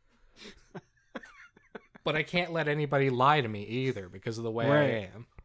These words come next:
Speaker 2: Yeah, that's fair. I get it. So, like, you want people to feel the same way as you do, but,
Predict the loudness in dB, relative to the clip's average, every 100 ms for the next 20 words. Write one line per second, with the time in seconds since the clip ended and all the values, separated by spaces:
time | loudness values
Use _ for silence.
0 | -20 _ _ -4 -2 0 -2 -2 -4 -6
1 | _ _ _ _ _ _ _ -8 -2 0
2 | -2 -6 -10 -20 -20 _ _ _ _ _
3 | _ _ _ _ _ _ -20 -20 -20 -20
4 | -20 -20 -14 0 4 6 6 6 8 6
5 | 6 2 2 2 6 6 6 4 6 6
6 | 4 2 4 4 4 2 -2 -4 -6